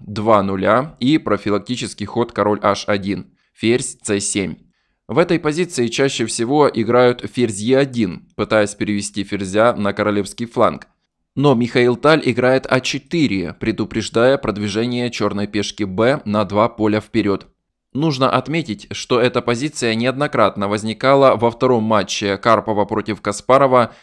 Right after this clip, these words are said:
который прошел в том же тысяча девятьсот восемьдесят пятом году. Игравший черными Каспаров выводил здесь коня на Ц шесть и после слон Е три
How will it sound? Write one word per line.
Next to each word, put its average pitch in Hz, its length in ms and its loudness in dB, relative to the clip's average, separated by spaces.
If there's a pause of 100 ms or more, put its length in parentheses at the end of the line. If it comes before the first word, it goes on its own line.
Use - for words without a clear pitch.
(100)
который 147 320 0
прошел 117 420 -2
в - 80 -20
том 135 280 0
же 110 160 0
тысяча 110 380 -6
девятьсот 107 480 -2
восемьдесят 104 640 -4
пятом 101 320 0
году. 104 380 -2 (440)
Игравший 120 520 2
черными 110 420 0
Каспаров 123 640 2
выводил 120 580 2
здесь 101 360 -2
коня 107 380 2
на 123 180 2
Ц 110 200 -4
шесть - 540 -4
и 120 120 0
после 110 340 -2
слон 110 320 -2
Е 113 140 0
три 131 360 -4